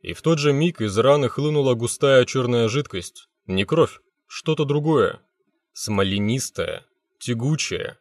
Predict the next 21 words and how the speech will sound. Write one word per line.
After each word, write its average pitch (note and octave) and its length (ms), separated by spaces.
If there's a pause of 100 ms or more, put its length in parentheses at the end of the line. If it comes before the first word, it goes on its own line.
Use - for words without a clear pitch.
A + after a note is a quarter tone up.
(520)
Она A#2+ 280
капала C#3+ 440
с - 100
её C3 220
когтя, - 560 (200)
стекала C#3+ 560
по C3 120
моей B2+ 320
коже, A#2+ 500 (420)
шипела, C3 960 (140)
когда A#2+ 300
касалась A2+ 440
земли. G#2+ 480 (560)
В F#2+ 140
ней A#2+ 180
что-то C3 300
ворочалось, B2 720 (140)
будто C3+ 420
она C3+ 160
была B2 240
живая. G2+ 640